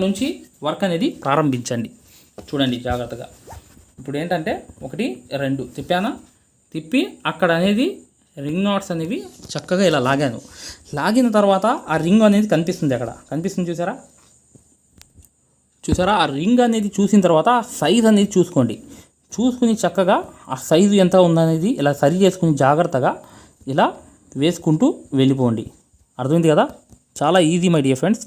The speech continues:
చాలా చాలా ఈజీ వర్క్. చూసారు కదా? ఇలా చక్కగా ఒకటి, ఒకటి, రెండు సార్లు తిప్పడం,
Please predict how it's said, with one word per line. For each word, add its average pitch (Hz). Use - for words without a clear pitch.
చాలా 151
చాలా 143
ఈజీ 139
వర్క్. 120
చూసారు 156
కదా? 196
ఇలా 185
చక్కగా 208
ఒకటి, 233
ఒకటి, 170
రెండు 156
సార్లు 185
తిప్పడం, 202